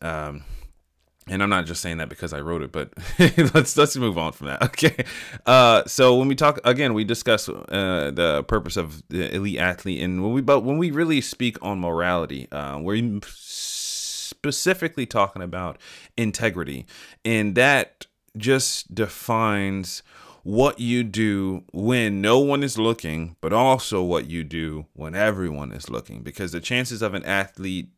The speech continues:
uh, an elite athlete being under the competitive microscope is very high, right? So when we talk about this idea of morality,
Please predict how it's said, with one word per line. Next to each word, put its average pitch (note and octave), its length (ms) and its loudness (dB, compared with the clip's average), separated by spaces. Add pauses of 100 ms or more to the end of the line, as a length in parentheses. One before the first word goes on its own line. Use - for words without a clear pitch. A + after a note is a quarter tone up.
(120)
uh, E2 200 -4
an F2 120 -4
elite A2+ 260 -2
athlete F#2+ 460 -4
being F#2+ 300 -4
under G2 200 -4
the E2+ 100 -4
competitive F2 580 -4
microscope F2+ 600 -4 (260)
is B2 140 -2
very D3+ 260 2
high, A#2 400 0 (340)
right? G#2+ 240 2
So G#2+ 400 0 (400)
when C3 280 -2
we C#3 100 2
talk F#3 240 0
about A2 200 0
this G2+ 160 -4
idea G2 500 -2
of F2 200 -6
morality, F2+ 800 -4